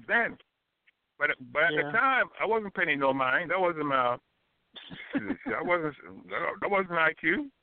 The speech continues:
Speaker 1: You know, just
Speaker 2: Okay.
Speaker 1: Beyonce sitting next to me and talking to Jay-Z back before he got big time.
Speaker 2: Wow.
Speaker 1: Talking to them, see how the,
Speaker 2: Yeah.
Speaker 1: the Soul Train Awards, see how they came up from the, from the doing that type of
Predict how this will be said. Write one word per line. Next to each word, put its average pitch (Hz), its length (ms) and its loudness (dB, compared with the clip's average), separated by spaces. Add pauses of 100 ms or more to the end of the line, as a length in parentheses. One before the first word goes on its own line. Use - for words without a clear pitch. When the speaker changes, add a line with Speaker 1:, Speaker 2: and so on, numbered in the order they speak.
(120)
Speaker 1:
You 139 200 -8
know, 151 260 2
just 160 240 -2 (440)
Speaker 2:
Okay. 160 260 -6
Speaker 1:
Beyonce 147 540 2
sitting 139 260 -2
next 143 260 -2
to 147 80 -4
me 143 160 0
and 131 120 2
talking 135 260 0
to 123 100 -6
Jay-Z 139 560 0 (100)
back 131 240 0
before 127 240 -4
he 135 60 0
got 123 320 -2
big 135 240 -4
time. 143 400 2
Speaker 2:
Wow. 147 420 2
Speaker 1:
Talking 170 360 4
to 143 160 2
them, 127 100 -8
see 135 80 0
how 135 180 4
the, 160 80 -2
Speaker 2:
Yeah. 156 300 2
Speaker 1:
the 110 80 -4 (100)
Soul 143 220 2
Train 151 240 -4
Awards, 143 500 0 (100)
see 147 60 -4
how 143 80 2
they 127 140 -2 (100)
came 143 240 0
up 143 240 0
from 139 180 -2
the, 123 120 0 (160)
from 127 160 0
the 113 100 -4
doing 139 300 -4
that 139 160 -4
type 143 240 -2
of 147 80 -10